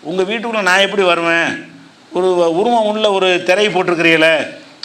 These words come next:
ரசூலுல்லாஹ் வீட்டிலேயே உருவம் உள்ள ஒரு திரை தொங்க விடப்பட்டிருக்கு. அப்ப ஜிப்ரீல் வர்றாரு. வராம என்ன செய்ய, "உள்ள வரலாமான்னு?" கேட்குறாரு. "உள்ள வாங்கங்கிறாங்க." "நான் எப்படி வர்றது? நான் வருவதற்கு தடையா நிக்குதே இது, இந்த உருவம் உள்ள திரையை போட்டிருக்கிறீங்களே" அப்படின்னு சொல்லிட்டு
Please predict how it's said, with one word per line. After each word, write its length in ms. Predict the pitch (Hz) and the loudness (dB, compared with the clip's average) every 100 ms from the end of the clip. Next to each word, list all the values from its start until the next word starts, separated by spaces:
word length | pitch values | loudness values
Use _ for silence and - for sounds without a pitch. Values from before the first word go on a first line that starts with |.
| - 123 | -18 -10
ரசூலுல்லாஹ் 380 | 135 190 190 170 | -6 -2 0 2
வீட்டிலேயே 520 | 170 165 151 160 220 | 0 0 0 0 0
உருவம் 480 | 196 180 208 208 185 | 0 0 0 0 0
உள்ள 220 | 185 214 | 0 -2
ஒரு 160 | 196 | -2
திரை 280 | - 180 202 | 0 0 0
தொங்க 220 | 175 190 | 0 0
விடப்பட்டிருக்கு. 540 | 196 190 175 165 151 135 - - - - | 0 0 0 0 -2 -4 -12 -20 -20 -8
அப்ப 280 | 147 165 196 | -6 -4 -4
ஜிப்ரீல் 500 | 156 180 202 220 180 | -2 0 2 2 2
வர்றாரு. 320 | 175 190 151 139 - - | 2 0 0 -2 -8 -2
வராம 320 | 160 190 214 | 0 2 2
என்ன 160 | 208 190 | 0 2
செய்ய, 180 | 185 | 0
"உள்ள 260 | 180 196 175 | 0 0 2
வரலாமான்னு?" 460 | 180 190 196 190 175 | 2 0 0 2 0
கேட்குறாரு. 260 | 165 180 | 2 0
"உள்ள 260 | 196 185 190 | 0 0 0
வாங்கங்கிறாங்க." 760 | 175 185 190 190 175 160 147 123 - - | 2 2 2 2 2 0 -2 -6 -14 -4
"நான் 120 | 175 | 0
எப்படி 300 | 180 190 240 | 2 2 2
வர்றது? 300 | 208 190 190 | 2 2 2
நான் 220 | 170 180 | 0 2
வருவதற்கு 500 | 185 196 202 202 196 | 0 0 0 0 -2
தடையா 360 | 185 170 196 202 | 0 2 2 2
நிக்குதே 340 | 190 180 190 180 | 0 0 2 2
இது, 160 | 170 156 110 - - - | 4 2 0 -10 -20 -12
இந்த 140 | 156 165 | -6 -2
உருவம் 340 | 202 226 202 | 0 0 0
உள்ள 420 | 190 185 175 170 170 | 2 2 2 0 0
திரையை 280 | 180 202 190 | 0 2 2
போட்டிருக்கிறீங்களே" 640 | 180 180 170 165 170 160 131 - - - | 0 0 0 2 2 2 -2 -8 -12 -4
அப்படின்னு 320 | 151 170 170 | -2 0 0
சொல்லிட்டு 720 | 160 147 147 143 220 262 - | 0 -4 -4 -2 -2 -2 -4